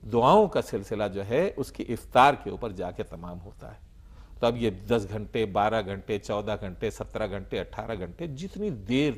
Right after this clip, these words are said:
تک، تو آپ یہ سوچ نہیں سکتے کہ ملائکہ ایک ملک ہوگا، دس ملک ہوں گے، ایک لاکھ ملک ہوں گے۔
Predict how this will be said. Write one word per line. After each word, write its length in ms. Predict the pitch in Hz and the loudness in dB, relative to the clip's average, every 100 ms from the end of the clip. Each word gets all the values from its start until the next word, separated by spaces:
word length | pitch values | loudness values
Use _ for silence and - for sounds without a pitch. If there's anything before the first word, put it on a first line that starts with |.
| - | -6
تک، 240 | - - - - - 110 104 - - - - - - - - | -10 -10 -18 -18 -16 -14 -14 -18 -20 -20 -20 -20 -20 -20 -10
تو 60 | - | -8
آپ 180 | 190 | -6
یہ 60 | 214 | -6
سوچ 340 | - 208 202 | -4 -4 -2
نہیں 160 | 147 160 | -4 -6
سکتے 360 | - - - 110 | -8 -6 -4 -4
کہ 100 | 110 | -6
ملائکہ 460 | 107 107 107 - 117 - | -8 -8 -8 -6 -4 0
ایک 200 | 123 139 | 0 0
ملک 220 | 143 156 - | -2 -2 -2
ہوگا، 240 | 151 151 156 - - - - - - - - | -6 -6 -12 -18 -20 -18 -18 -18 -18 -16 -6
دس 200 | 113 139 165 | -4 -4 -4
ملک 200 | 165 151 160 | -4 -4 -6
ہوں 160 | 151 | -8
گے، 120 | 151 135 - - - - - | -8 -10 -14 -20 -20 -20 -8
ایک 260 | 127 139 - | -2 -2 2
لاکھ 300 | 147 151 - | 2 2 -2
ملک 360 | 139 143 - 139 | -2 -2 -4 -6
ہوں 160 | 139 | -6
گے۔ 140 | 143 | -8